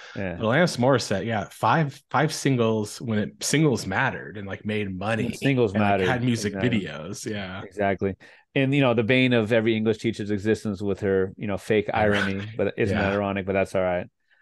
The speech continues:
Speaker 2: Yeah.
Speaker 1: I'm a, you know, I'm a huge Tupac fan, and I was listening to one of his last interviews, and he
Speaker 2: Uh-huh.
Speaker 1: randomly was talking about, like, he and Alanis Morissette had all these, like, business partnerships going at the time. I was like,
Speaker 2: That
Speaker 1: "Okay."
Speaker 2: doesn't surprise me. That's, yeah, they were
Speaker 1: Like,
Speaker 2: two
Speaker 1: I
Speaker 2: of, like, the
Speaker 1: All right.
Speaker 2: biggest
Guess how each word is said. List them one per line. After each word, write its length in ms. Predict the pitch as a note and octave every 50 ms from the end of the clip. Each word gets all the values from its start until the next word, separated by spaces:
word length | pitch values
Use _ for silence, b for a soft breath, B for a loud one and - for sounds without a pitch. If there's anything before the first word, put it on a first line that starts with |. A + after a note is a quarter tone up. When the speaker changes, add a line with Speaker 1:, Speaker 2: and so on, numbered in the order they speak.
| _ -
Speaker 2:
Yeah. 200 | A#2+ A#2+ A2+ -
Speaker 1:
I'm 80 | D3+
a, 220 | E3 - F#2+ - - _ -
you 120 | - C#3 B2
know, 360 | A#2 A2+ A2 A2 A2 G#2+ - _ _ _ _ -
I'm 120 | C3 D3+
a 40 | E3+
huge 220 | E3 F3+ E3+ C3+ -
Tupac 440 | - - E3+ D3+ F#3 E3 E3+ E3+
fan, 440 | - - F3+ E3+ E3+ E3 E3 E3+ E3
and 140 | D#3 - B2+
I 80 | A#2+ A2+
was 160 | G#2+ G#2 A2+
listening 280 | - C3+ D3 - D3 C#3+
to 40 | C3
one 120 | C3+ C#3
of 80 | B2+ A2+
his 80 | G#2 A#2
last 220 | A#2+ A#2+ A2+ A#2+
interviews, 680 | - B2 C3+ C#3+ C#3 D3 D3+ D3+ D#3 D#3 D3+ - - _ _ _ _ _ _ _ _ -
and 140 | A2+ A2 G2+ C3+
he 100 | D3+ D3
Speaker 2:
Uh-huh. 60 | C3+
Speaker 1:
randomly 300 | C#3+ D3 E3+ G3+ G3 F#3+
was 100 | E3+ D3
talking 260 | - D#3 D#3 D3+ D#3+
about, 220 | D#3+ D3+ D3 C#3
like, 200 | C3 A#2 A2 A2+ -
he 220 | B2+ B2 D3+ D#3 E3
and 100 | D#3+ C#3+
Alanis 320 | A#2+ A#2 B2 C3+ C3 A2+
Morissette 400 | A2 A2 B2 C#3 C3+ - B2 A#2+
had 100 | B2+ A#2+
all 80 | A#2+ B2
these, 140 | B2 A2
like, 140 | A#2 G2 F2 E2+
business 340 | G#2 G#2+ A2 C#3+ D3 C#3
partnerships 520 | - - C#3+ D3 D3+ D#3 D3 - D#3+ D3 -
going 440 | - C#3+ D3 D#3 E3 F3+ F3+ F#3 - _ _
at 100 | - -
the 60 | - C#3+
time. 280 | - D3+ D#3+ E3 F3 -
I 60 | - - _ _ _ - A2
was 40 | A2+
like, 100 | A2 A#2
Speaker 2:
That 100 | C#3 C#3
Speaker 1:
"Okay." 180 | D3 - - -
Speaker 2:
doesn't 260 | - C3 D3 D3 -
surprise 440 | - - C#3+ - D3 E3 F3 D3+ -
me. 60 | F#2+
That's, 400 | F#2+ G#2 A#2 - - - - -
yeah, 180 | C3+ C#3+ B2+
they 140 | G2+ G#2 G#2+
were 240 | G#2+ G#2+ G#2+ G#2 G#2+
Speaker 1:
Like, 100 | - -
Speaker 2:
two 200 | - C3+ C3 C3
Speaker 1:
I 40 | B2+
Speaker 2:
of, 80 | A#2+
like, 180 | B2 A2+ - -
the 80 | A2 G2+
Speaker 1:
All 500 | G#2 - _ _ _ _ - - A#2 -
right. 80 | A#2
Speaker 2:
biggest 360 | C3+ - - - - _ _